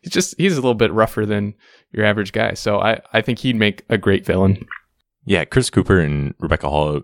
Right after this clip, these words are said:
Speaker 2: really talented. I don't know that I see him as, as the Al Ghul's, but, I mean, they could probably pull it off. But some of the others on the cast, Victor Garber would be awesome in anything.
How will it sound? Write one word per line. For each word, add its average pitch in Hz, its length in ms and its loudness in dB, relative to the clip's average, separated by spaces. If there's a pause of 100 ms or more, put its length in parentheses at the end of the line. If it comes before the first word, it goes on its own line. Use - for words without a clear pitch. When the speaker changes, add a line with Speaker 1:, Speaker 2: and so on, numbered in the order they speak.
Speaker 2:
really 78 340 -4 (140)
talented. 73 440 0
I - 60 -2
don't 82 140 0
know 85 80 2
that 80 140 0
I - 40 0
see - 140 -4
him 80 160 0
as, 76 260 -4
as 80 140 -6
the 76 120 0
Al 73 100 0
Ghul's, 92 360 4
but, 71 240 -2 (140)
I - 40 -20
mean, - 120 -12
they 73 80 -6
could 73 140 -8
probably 69 180 -2
pull 67 200 -2
it 67 60 -6
off. 69 220 -8
But - 200 -4 (420)
some 135 160 2
of - 20 6
the 92 80 6
others 87 200 6
on 73 100 0
the 69 60 -6
cast, 71 380 -4
Victor 92 280 -2
Garber 71 320 -2
would 69 100 -6
be 64 140 -4
awesome 69 240 -6
in 67 80 -6
anything. 71 580 -6